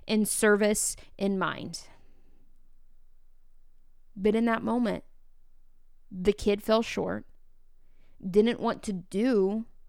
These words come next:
what I had suggested, what I had outlined. I had offered all the help,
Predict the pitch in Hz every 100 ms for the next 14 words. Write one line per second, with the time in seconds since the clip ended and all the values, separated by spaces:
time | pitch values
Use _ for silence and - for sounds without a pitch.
0 | - - 202 208 208 208 190 - 180 180
1 | 190 - - 196 233 - - - 214 214
2 | 202 180 190 - 175 190 208 - 202 214
3 | 226 220 208 208 208 - 196 196 190 -
4 | 196 254 -